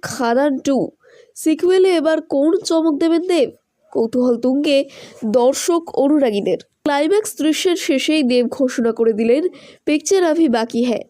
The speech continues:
সিকুয়েলের গল্প কোন প্রেক্ষাপটে হবে? খাদান ছবিতে দেখা গিয়েছে মধুর স্ত্রী লতিকা সন্তান সম্ভবা, যে চরিত্রে অভিনয় করেছে নিধিকা পাল। এদিকে কলিয়ারি অঞ্চলের মাফিয়া রাজ সিন্ডিকেটের দৌরাত্ম্য সব মিলিয়ে একাধিক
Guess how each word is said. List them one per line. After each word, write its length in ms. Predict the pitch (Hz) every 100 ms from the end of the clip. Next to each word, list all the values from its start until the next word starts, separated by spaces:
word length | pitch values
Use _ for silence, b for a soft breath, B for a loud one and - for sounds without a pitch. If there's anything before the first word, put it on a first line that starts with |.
| _
সিকুয়েলের 500 | - 240 247 233 226
গল্প 380 | 226 226 226 262
কোন 340 | 269 269 302
প্রেক্ষাপটে 600 | 320 277 277 339 285 285
হবে? 320 | 302 285 269 - B B B B
খাদান 420 | - 269 269 359 381
ছবিতে 380 | 370 330 339
দেখা 320 | 262 247 247 339
গিয়েছে 460 | 330 302 285 247
মধুর 520 | 233 233 247 339 349
স্ত্রী 400 | - - - 311
লতিকা 500 | 247 254 359 330 247 254 B B B
সন্তান 520 | - 311 294 403 302 247
সম্ভবা, 540 | 294 220 254 208 - - b b b 233
যে 160 | 247
চরিত্রে 400 | 285 302 311 311
অভিনয় 300 | 359 330 330
করেছে 340 | 330 311 294 330
নিধিকা 420 | 269 240 247 247
পাল। 240 | 202 120 - - -
এদিকে 400 | 240 269 269 269 B B B -
কলিয়ারি 500 | 294 294 311 381 392
অঞ্চলের 500 | 349 294 330 320 302
মাফিয়া 400 | 262 233 240 226
রাজ 300 | 220 262 262
সিন্ডিকেটের 540 | 269 226 233 233 233
দৌরাত্ম্য 400 | 214 254 302 311
সব 240 | 294 277 208
মিলিয়ে 380 | 233 262 330 -
একাধিক 640 | 233 226 233 240 285 285